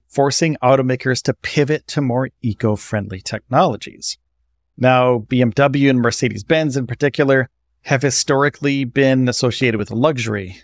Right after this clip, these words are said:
performance, and engineering excellence, but they also recognize the urgent need for sustainability and are taking big strides to make their fleet more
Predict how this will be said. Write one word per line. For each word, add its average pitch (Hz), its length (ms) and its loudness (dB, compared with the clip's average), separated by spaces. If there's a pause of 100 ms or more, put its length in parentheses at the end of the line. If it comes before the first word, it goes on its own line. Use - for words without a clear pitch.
(200)
performance, 135 760 0 (100)
and 127 140 -6 (180)
engineering 131 640 2
excellence, 117 540 -4 (340)
but 123 120 0
they - 240 -2
also 220 400 2
recognize 190 600 0
the 160 220 -4
urgent 123 400 0
need 113 300 0
for - 100 -4
sustainability 143 880 -2 (340)
and 131 100 4
are 127 40 0
taking 120 380 0
big 143 220 -2
strides 123 580 0
to 123 220 -2
make 113 420 -2
their 123 140 0
fleet - 420 -6
more 113 240 -2